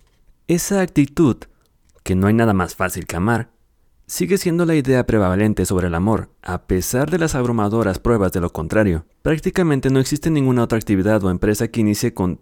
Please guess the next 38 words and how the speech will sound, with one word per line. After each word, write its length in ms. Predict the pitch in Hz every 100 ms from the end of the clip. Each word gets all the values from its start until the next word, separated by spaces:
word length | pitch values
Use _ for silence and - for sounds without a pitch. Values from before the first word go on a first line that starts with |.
| _
tan 260 | 117 139 151
tremendas 540 | 143 131 113 101 92
esperanzas 680 | 107 - 95 101 101 78 78
y 20 |
expectativas, 920 | 87 - 90 - - 101 87 78 - _ _ _
y 160 | 101
que 220 | - 90 85
no 160 | 90
obstante 640 | 107 - 143 127 - 113 98
fracase 580 | - 104 - 113 -
tan 260 | 135 143 147
a 60 | 151
menudo 520 | 143 139 117 98 113 - _
como 240 | - 151 113
el 100 | 80
amor. 360 | 78 78 78 _ _ _ _
Si 240 | - 139
ello 180 | 151 180
ocurriera 440 | 170 147 135 104
con 160 | 101 101
cualquier 320 | 92 113 110
otra 180 | 113 110
actividad, 540 | - 117 120 107 104 - _ _ _ -
la 180 | 87
gente 280 | 87 123 127
estaría 320 | 156 135 127
ansiosa 480 | 127 110 123 131 147
por 120 | -
conocer 360 | - 123 107 117
los 160 | 123 117
motivos 480 | 104 - 143 160
del 140 | 151 123
fracaso 560 | 113 107 120 123 101
y 80 | 95
por 180 | - 101
corregir 440 | 107 98 92 131
sus 160 | 139 131
errores, 580 | 107 110 117 92 -